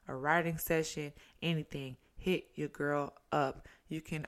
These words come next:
always, always, always email me, power and prose at gmail dot com. Check out the website,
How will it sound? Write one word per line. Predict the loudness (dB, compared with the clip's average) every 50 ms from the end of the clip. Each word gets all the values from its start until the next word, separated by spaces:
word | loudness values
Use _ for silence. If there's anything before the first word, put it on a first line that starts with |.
| 2
always, | 6 8 8 10 8 8 6 4 4
always, | 4 6 6 6 6 4 2
always | 0 0 2 2 2 2 0 -2 -4
email | -6 -6 -4 -6 -8 -8 -8
me, | -10 -10 -12 -12 -14 -16 -20 _ _ _ _ -16 _ 0
power | 2 4 6 6 4
and | 2 0 -4 -6
prose | -4 -2 0 0 0 2 0 0 -2 -4 -6 -4 0
at | 0 0 0 0
gmail | -4 -4 -4 -4 -2 -4 -4 -4 -6 -4
dot | -4 -4 -4 -6 -8
com. | -10 -4 0 2 4 4 4 4 4 2 0 -2 -6 -14 -20 -20 -20 _ _ -18 -12
Check | -4 2 2 2 2 2 2
out | 4 4 6 4 4 0 -6 -8 -4
the | -2 0 0 0 0 0 0 -2 -4 -8 -14 -20 -20 -20 _ _ 6
website, | 8 8 10 8 6 4 4 6 8 8 8 6 4